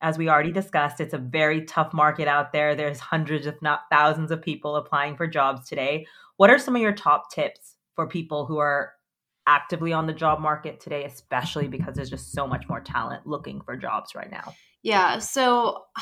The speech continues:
Speaker 2: I'll start really broad. And what I'll say is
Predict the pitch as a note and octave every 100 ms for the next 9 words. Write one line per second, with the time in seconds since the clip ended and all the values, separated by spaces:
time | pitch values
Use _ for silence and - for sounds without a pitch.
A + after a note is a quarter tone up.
0 | - A#3+ C4 B3+ - C4 C4 D4+ D#4 C4+
1 | G3 F#3+ E3+ D#3 F3+ G3+ G3+ - A3 A3
2 | G#3+ G#3 G#3 G3+ - _ _ _ _ -
3 | A3 A#3+ B3+ B3+ A#3+ G#3+ G#3+ G3+ G3+ G3+
4 | F#3+ F#3+ F#3 F#3